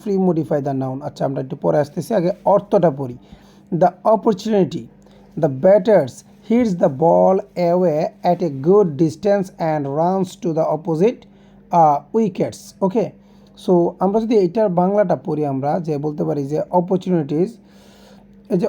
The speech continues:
অপরচুনিটিজ, opportunity, the opportunity, the batters hits the ball, যে ব্যাটার্স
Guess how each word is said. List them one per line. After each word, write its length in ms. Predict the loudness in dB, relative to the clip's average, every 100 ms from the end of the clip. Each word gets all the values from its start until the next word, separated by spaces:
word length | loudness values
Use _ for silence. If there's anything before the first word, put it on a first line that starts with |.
| 0
অপরচুনিটিজ, 640 | 0 0 -2 -2 0 0 -2 -8 -20 _ -20 -20 -6 0
opportunity, 760 | 2 2 0 0 2 2 0 -6 -8 _ -12 -6
the 80 | -6 -4
opportunity, 580 | -6 -8 -4 -2 -2 -2 -2
the 80 | -2 -4 -2
batters 440 | -2 0 -2 -2 -4 -2
hits 220 | 0 0 2
the 80 | 0 0
ball, 180 | -6 -8 -20 -20 -20 -6
যে 60 | -4 0
ব্যাটার্স 340 | 2 2 2